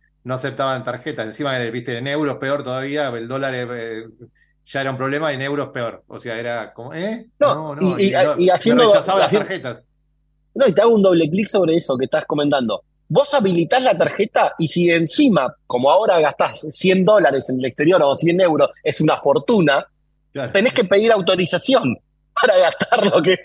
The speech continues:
Speaker 2: lo que tenés. Quizás que vos depositaste plata porque es una tarjeta, no sé, de, de débito, tenés la plata y tenés que pedir autorización de la autorización que pediste.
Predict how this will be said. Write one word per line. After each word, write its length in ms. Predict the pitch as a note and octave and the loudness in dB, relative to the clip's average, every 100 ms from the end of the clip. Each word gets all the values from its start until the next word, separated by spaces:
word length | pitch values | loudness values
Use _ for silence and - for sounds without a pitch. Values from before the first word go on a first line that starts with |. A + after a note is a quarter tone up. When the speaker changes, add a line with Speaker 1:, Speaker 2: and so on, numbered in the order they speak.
| - D#3 | -8 0
Speaker 2:
lo 140 | F3+ | 2
que 100 | E3+ | 2
tenés. 280 | F3 A3 - | 0 0 0
Quizás 260 | - D3+ C4+ | 0 -2 0
que 100 | G#3+ | 2
vos 140 | B3+ | 4
depositaste 640 | A#3 F3 E3+ D3+ A3 - F3+ | 4 2 0 0 -2 0 0
plata 400 | F#3+ G3+ F#3 - | 2 2 2 0
porque 200 | B2+ C3+ | 0 0
es 100 | E3 | 0
una 180 | D#3+ D3 | 0 2
tarjeta, 360 | C#3 D#3+ D#3 | 2 2 2
no 100 | D3 | 0
sé, 240 | D3 C3+ - _ _ _ | 2 -2 -2 _ _ _
de, 280 | B2 C3 C#3 | -2 0 0
de 140 | C#3+ | 2
débito, 540 | F#3+ F#3+ D3+ B2 D3+ D#3 | 2 2 2 2 2 2
tenés 200 | D3 G3 | 0 2
la 200 | E3 - | 2 4
plata 280 | G3+ E3 | 2 2
y 40 | D3 | 0
tenés 200 | D#3 F3+ | 0 0
que 120 | F#3+ | 0
pedir 180 | F3 G3+ | 2 2
autorización 560 | F3 D#3+ C#3 C#3+ G3+ | 4 0 0 -2 0
de 80 | A3+ | 2
la 60 | E3+ | 2
autorización 540 | C3 C#3 B2+ B2 F3+ | 2 -2 -2 0 0
que 80 | D#3+ | 0
pediste. 420 | C#3 E3 D#3 - | 2 0 0 -8